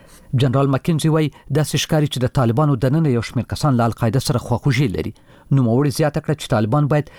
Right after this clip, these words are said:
د دوه زره شلم کال د فبروري د نهه ویشتمې نېټې له تړون سره سم د القاعده پر ضد لاس په کار شي. جنرال مکینزي دا ونه ویل چې القاعده په افغانستان کې څومره غړي لري، خو دا خبره یې وکړه چې شمېر یې احتمالاً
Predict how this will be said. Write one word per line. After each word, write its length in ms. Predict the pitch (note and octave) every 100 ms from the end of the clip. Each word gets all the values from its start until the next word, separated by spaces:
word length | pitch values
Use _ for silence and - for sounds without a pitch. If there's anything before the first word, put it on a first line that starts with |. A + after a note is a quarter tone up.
| - C3
د 100 | C3 C#3
دوه 120 | C#3+
زره 180 | D3+ B2+
شلم 220 | C#3+ D3+ C#3+
کال 140 | C3 A2
د 80 | -
فبروري 420 | D3+ B2+ C3+ C3 A#2
د 100 | A2+
نهه 120 | F#2+
ویشتمې 300 | G#2+ - E3 A#2
نېټې 200 | A2+ C3
له 40 | A2+ -
تړون 160 | C#3 -
سره 160 | G2 -
سم 160 | D#3 - - - - A#2+
د 60 | B2
القاعده 400 | A2+ C3+ B2+ -
پر 100 | A#2 -
ضد 160 | G2 B2+
لاس 120 | -
په 80 | -
کار 160 | A#2 -
شي. 140 | - A2+ _ - A#2
جنرال 320 | A2 A#2+ A#2+
مکینزي 360 | - E3 D3+ C#3+
دا 80 | D3
ونه 200 | E3+ A2
ویل 120 | G#2 -
چې 320 | - - - G#3+
القاعده 340 | - A#2+ -
په 120 | A#2
افغانستان 380 | - A#2 G2+ C3 -
کې 80 | -
څومره 220 | C3+ A2+ G2+
غړي 160 | D#3 D#3+
لري، 140 | D#3+ D#3 - -
خو 160 | - C#3
دا 60 | C3
خبره 200 | C#3 C#3 C3+
یې 60 | C3
وکړه 220 | - C3+ - -
چې 80 | - -
شمېر 200 | C#3 A#2
یې 60 | A2
احتمالاً 400 | - A#2+ A2+ B2+